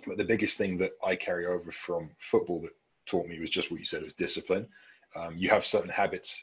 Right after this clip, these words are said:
as an athlete that you have to, you know, you have schedules and you have habits that you go through and accountability.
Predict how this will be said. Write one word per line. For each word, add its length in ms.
as 80
an 80
athlete 460
that 120
you 120
have 240
to, 140
you 300
know, 100
you 80
have 100
schedules 460
and 80
you 60
have 160
habits 160
that 80
you 60
go 180
through 240
and 80
accountability. 840